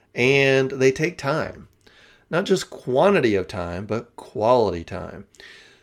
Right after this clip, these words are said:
such as doing a date night, um, planning to do that tonight, date night with your wife, once a week, and then maybe get away together overnight without the kids,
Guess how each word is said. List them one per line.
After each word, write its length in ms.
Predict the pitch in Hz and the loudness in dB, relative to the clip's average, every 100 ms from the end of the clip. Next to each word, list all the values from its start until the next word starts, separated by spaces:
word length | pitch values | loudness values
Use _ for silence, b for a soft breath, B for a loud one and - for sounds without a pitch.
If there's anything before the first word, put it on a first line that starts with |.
| B - | B 0
such 200 | 196 196 | 2 4
as 160 | 185 | 4
doing 320 | - 156 175 160 | 4 4 4 2
a 60 | |
date 340 | 107 127 170 104 | 4 4 4 0
night, 440 | 90 71 - - _ _ _ _ 101 | -10 -10 -18 -20 _ _ _ _ -14
um, 360 | 95 92 90 | -10 -10 -12
planning 340 | - 117 120 113 | -4 -2 -2 -2
to 80 | |
do 140 | 113 135 | 0 4
that 160 | 135 | 4
tonight, 460 | 135 139 143 - - _ _ _ - | 2 0 -2 -4 -14 _ _ _ 0
date 160 | 123 | 0
night 240 | 135 135 127 | 2 0 0
with 140 | 123 | -2
your 80 | 135 | 0
wife, 420 | 107 87 - - b b b b b b b | 0 0 -8 -20 b b b b b b b
once 300 | - 147 151 | 4 4 6
a 60 | 151 | 2
week, 420 | 135 151 160 - | 2 2 0 -4
and 140 | 143 123 | -4 0
then 180 | 151 147 | 0 2
maybe 280 | 151 151 | 0 0
get 200 | 127 127 | 0 0
away 640 | 147 113 104 113 123 101 92 | 2 0 2 4 4 2 -4
together 680 | - 107 101 101 98 95 - | -12 -4 -2 0 0 -2 -2
overnight 640 | 117 110 101 104 107 104 | -4 -2 -2 0 0 -2
without 320 | 95 104 98 | -4 -2 -2
the 80 | 101 | -6
kids, 580 | - - 120 95 87 | -6 0 2 0 -2